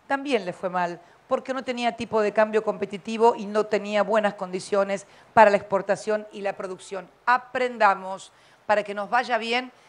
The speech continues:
a nosotros nos tiene que ir bien a los demás. Esto es lo que tenemos que saber y entender todos los sectores productivos de la Argentina. Entender que no puede irle bien a todos los argentinos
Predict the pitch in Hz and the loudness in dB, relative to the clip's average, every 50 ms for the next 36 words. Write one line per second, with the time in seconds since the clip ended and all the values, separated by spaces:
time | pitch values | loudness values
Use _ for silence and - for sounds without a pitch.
0 | _ _ _ _ - 214 208 208 185 - - 269 262 269 269 262 247 254 - - | _ _ _ _ -2 -2 -2 -2 -4 -4 -2 -2 -2 -2 -2 -4 -4 -4 -6 -12
1 | 208 190 - - 233 226 226 175 208 202 220 220 208 180 214 226 233 240 240 233 | -14 -14 -12 -12 -10 -10 -8 -6 -6 -6 -6 -6 -8 -8 -6 -6 -6 -6 -6 -10
2 | - - 208 196 202 220 208 190 220 208 208 196 190 185 - - - - - - | -8 -4 -4 -2 -2 -4 -6 -6 -6 -6 -4 -4 -4 -4 -6 -8 -12 -14 -18 -20
3 | - - - 240 240 240 262 240 240 208 220 170 220 214 220 233 233 233 226 214 | -14 -4 0 0 0 0 0 -2 -2 -2 -2 -2 -2 -2 -2 -2 0 -2 -2 -2
4 | - - 196 - - 202 202 226 262 294 311 311 311 - - - - _ - 214 | -4 -8 -4 0 2 4 6 6 6 6 6 4 2 -4 -12 -20 -20 _ -6 -4
5 | 214 208 208 - 214 214 214 220 247 254 254 247 - - - - _ _ - 349 | -4 -4 -4 -6 -8 -4 2 4 6 6 6 4 0 -6 -20 -20 _ _ 6 8
6 | 349 359 339 320 294 269 - 247 226 - - 254 254 254 247 247 - - 226 220 | 8 10 10 8 4 2 2 -2 -4 2 6 6 6 6 4 0 -2 -2 -2 -2
7 | 208 208 - - - 262 254 247 247 254 254 - - - - - - _ 196 220 | -2 -2 -6 -6 -4 -4 2 4 6 6 4 4 -2 -16 -20 -20 -10 _ -2 0
8 | 214 208 208 - - 220 208 196 - 208 202 196 190 190 196 - - 226 220 185 | 2 2 2 2 0 -2 -2 -2 -6 -6 -6 -4 -2 -2 -2 -2 -2 -4 -2 0
9 | 226 220 233 262 262 262 - - 240 240 240 262 269 262 - 262 277 262 233 240 | 0 2 4 4 2 2 2 0 -2 0 2 0 -2 -2 -2 -2 0 2 6 6
10 | 233 240 254 247 233 247 233 220 208 233 220 214 202 202 208 180 - - - - | 6 6 4 2 2 2 2 2 4 6 6 6 6 4 2 -6 -14 -20 -20 -20
11 | - - - 226 214 220 - 277 285 285 269 254 - 233 208 185 - 220 208 208 | -2 4 6 6 6 6 4 2 4 4 4 2 2 0 -2 -2 -2 -8 -10 -10
12 | 180 277 269 269 269 247 - | -10 -10 -8 -6 -6 -8 -8